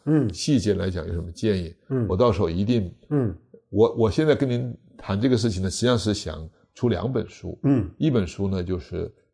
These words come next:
Speaker 2: 咱们俩的对话。
Speaker 1: 嗯。
Speaker 2: 到时候我们整理整理。
Speaker 1: 嗯。
Speaker 2: 呃，咱们在一起
Speaker 1: 嗯。
Speaker 2: 不断完善，
Speaker 1: 嗯。
Speaker 2: 不断加工。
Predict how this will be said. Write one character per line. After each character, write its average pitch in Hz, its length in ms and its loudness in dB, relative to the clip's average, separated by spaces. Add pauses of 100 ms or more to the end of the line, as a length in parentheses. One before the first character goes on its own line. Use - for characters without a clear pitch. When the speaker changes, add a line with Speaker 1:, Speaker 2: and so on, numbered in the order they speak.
(120)
Speaker 2:
咱 85 180 -4
们 101 80 0
俩 85 160 0
的 87 80 -4
对 117 240 0
话。 117 360 -4
Speaker 1:
嗯。 120 300 0
Speaker 2:
到 107 140 2
时 110 100 -4
候 101 60 2
我 85 160 0
们 90 160 -6
整 90 160 -8
理 117 120 0
整 87 220 -10
理。 90 180 -12 (100)
Speaker 1:
嗯。 123 240 0
Speaker 2:
呃， 85 240 -8
咱 85 180 -8
们 90 80 -8
在 95 140 0
一 104 80 -2
起 78 420 -10 (100)
Speaker 1:
嗯。 113 200 -4
Speaker 2:
不 95 80 -4
断 95 180 0
完 80 220 -8
善， 95 200 -2
Speaker 1:
嗯。 80 60 -14
Speaker 2:
不 85 80 -8
断 110 180 0
加 101 220 -4
工。 95 180 -6